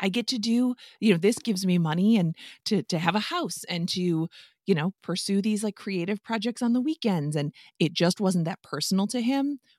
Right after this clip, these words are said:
Whereas part of why I hated my job was because I thought, like, if I didn't, like, it just was all, it was all, all too personal, even though it was, like, about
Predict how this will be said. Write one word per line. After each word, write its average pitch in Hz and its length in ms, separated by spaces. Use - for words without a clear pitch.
Whereas 151 340
part 160 240
of 165 120
why 160 120
I 151 80
hated 156 320
my 147 120
job 160 320
was 156 120
because 151 280
I 139 100
thought, 147 300
like, - 280
if 165 80
I 156 160
didn't, 160 580
like, 175 160
it 185 140
just 220 220
was 226 140
all, 220 180
it 220 80
was 208 140
all, 208 360
all 208 160
too 214 180
personal, 208 380
even 170 200
though 170 80
it - 40
was, 175 120
like, 170 140
about 160 340